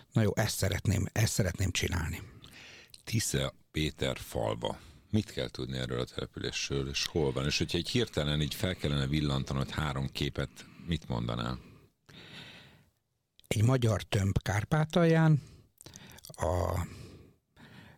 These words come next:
Speaker 1: a nagy együttes zeneiskola és a Teve. Tehát ez a, ami, amitől az ember így megdöbben. De ez, ezt azért,
Speaker 2: De
Speaker 1: ö,
Speaker 2: várj, most Teve?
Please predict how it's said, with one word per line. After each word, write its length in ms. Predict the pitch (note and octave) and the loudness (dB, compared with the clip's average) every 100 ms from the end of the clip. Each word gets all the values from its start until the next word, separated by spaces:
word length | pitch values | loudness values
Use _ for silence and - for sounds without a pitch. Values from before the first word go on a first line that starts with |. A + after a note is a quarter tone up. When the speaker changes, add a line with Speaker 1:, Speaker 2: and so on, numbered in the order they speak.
| _ _ _ _ - | _ _ _ _ -2
Speaker 1:
a 480 | G#2 G2+ F#2 F#2+ F2+ - - B2+ - | 2 2 2 2 0 -4 -8 -6 4
nagy 300 | C3+ A#2+ A2 | 4 6 4
együttes 540 | F#2+ F#2+ - F#2 F2 | 2 0 0 0 2
zeneiskola 680 | A2 C3 C#3 - C#3 B2 A2 | 4 4 4 2 4 4 4
és 300 | - G#2+ - | 2 0 0
a 100 | F#2 - | -2 0
Teve. 520 | G2 F2 F2+ F2+ - - - - - - | 0 2 2 -2 -6 -16 -16 -14 -14 -2
Tehát 200 | - F2 | -2 2
ez 120 | B2+ | 4
a, 220 | A2+ G#2 - - | 4 2 -2 -8
ami, 340 | B2+ C3+ C3 B2 | 0 4 6 4
amitől 340 | B2+ B2 B2+ | 4 4 4
az 100 | A#2+ | 4
ember 240 | C3+ C3+ A2 | 6 4 4
így 160 | G2+ | 4
megdöbben. 760 | A2+ A2+ G2 F#2+ G2 F#2 G#2 G2 - - - | 4 4 2 2 2 2 0 0 -4 -6 -2
De 460 | C3 B2+ B2+ B2 - _ _ | 2 4 6 4 0 _ _
ez, 240 | - A2 A2 _ _ | 0 0 -2 _ _
ezt 200 | - G2+ | -2 2
azért, 560 | B2 E3 E3+ G#2+ G#2 - | 2 6 6 6 2 2
Speaker 2:
De 120 | G#2 | 4
Speaker 1:
ö, 60 | E2 | 4
Speaker 2:
várj, 180 | E2 D#2 | 2 0
most 220 | C#2+ - | -4 -2
Teve? 360 | C2+ C#2+ A2 | -2 0 -2